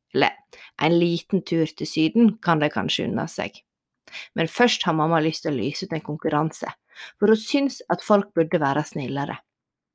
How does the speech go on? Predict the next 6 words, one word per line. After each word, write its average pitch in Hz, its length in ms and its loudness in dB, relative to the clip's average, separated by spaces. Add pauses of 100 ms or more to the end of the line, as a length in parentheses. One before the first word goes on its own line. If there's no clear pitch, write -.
(380)
Derfor 220 420 2 (120)
vil 160 200 0
hun 147 60 0
gi 170 160 0 (440)
en 247 300 4
million 196 440 2